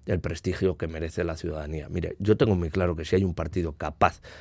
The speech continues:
de recuperar Osakidetza para la ciudadanía, los estándares de calidad, ese es el Partido Socialista. Nosotros pusimos en marcha Osakidetza con el consejero José Manuel Freire a la cabeza y la situamos en unos parámetros de calidad en los que nunca había estado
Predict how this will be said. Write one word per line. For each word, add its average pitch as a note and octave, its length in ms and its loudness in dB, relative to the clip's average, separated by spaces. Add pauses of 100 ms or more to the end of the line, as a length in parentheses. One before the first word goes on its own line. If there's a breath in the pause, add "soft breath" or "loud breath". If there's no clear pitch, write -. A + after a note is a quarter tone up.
(140 loud breath)
de - 100 -4
recuperar E2 640 -2
Osakidetza E2 600 -6
para D#2+ 140 -8
la D#2 80 -12
ciudadanía, D#2+ 480 -8
los D#2 160 -10
estándares F2 480 -2
de E2+ 100 -6
calidad, E2 320 -4 (260 loud breath)
ese - 120 -2
es G#2 80 2
el F2+ 80 0
Partido D2+ 320 -6
Socialista. D2 520 -12
Nosotros E2 540 -2 (300 loud breath)
pusimos G2 400 2
en E2 100 -6
marcha E2 260 -6
Osakidetza E2 640 -4
con E2 240 -8
el D2+ 160 -6 (220 loud breath)
consejero F2 480 -2
José E2 240 -10
Manuel D#2+ 280 -8
Freire D#2+ 520 -6
a F2+ 100 -2
la D#2+ 100 -2
cabeza D#2 380 -6 (220 loud breath)
y G2+ 80 2
la G2 100 6
situamos G#2 540 0
en F#2+ 60 0
unos F#2 200 -2
parámetros F2+ 540 2
de F2 80 -2
calidad E2+ 360 -4
en D#2 80 -8
los D2 140 -12
que F2+ 100 -8
nunca G2+ 300 0
había D#2 180 -6
estado D#2+ 300 -8